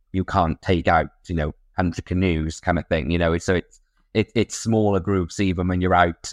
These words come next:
um, with, with your local guides and, and, and experiencing the destination as well.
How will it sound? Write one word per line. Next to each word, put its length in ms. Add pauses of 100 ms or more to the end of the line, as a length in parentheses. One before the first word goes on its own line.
um, 200
with, 160 (120)
with 200
your 100
local 300
guides 600
and, 320
and, 200
and 160
experiencing 880 (380)
the 60
destination 680
as 100
well. 220